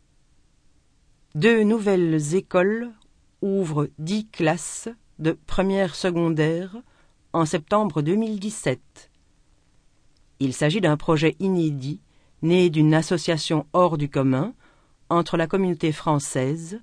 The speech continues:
les communes de Berchem-Sainte-Agathe et Molenbeek-Saint-Jean,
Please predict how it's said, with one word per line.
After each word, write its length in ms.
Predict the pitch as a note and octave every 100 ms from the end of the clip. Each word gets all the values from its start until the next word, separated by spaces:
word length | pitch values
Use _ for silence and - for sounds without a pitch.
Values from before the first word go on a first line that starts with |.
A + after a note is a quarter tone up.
| _ _ _ _ -
les 160 | D#3+
communes 460 | D#3 F#3 F#3 F3 E3+
de 140 | D3 D#3
Berchem-Sainte-Agathe 1200 | D#3+ E3+ F#3 E3+ D#3+ E3+ E3 D#3+ E3+ D#3 - D3+
et 140 | D3+ D#3
Molenbeek-Saint-Jean, 1200 | D#3+ D#3+ D#3 C#3+ D3 - - C#3 C3+ C3 C3 G3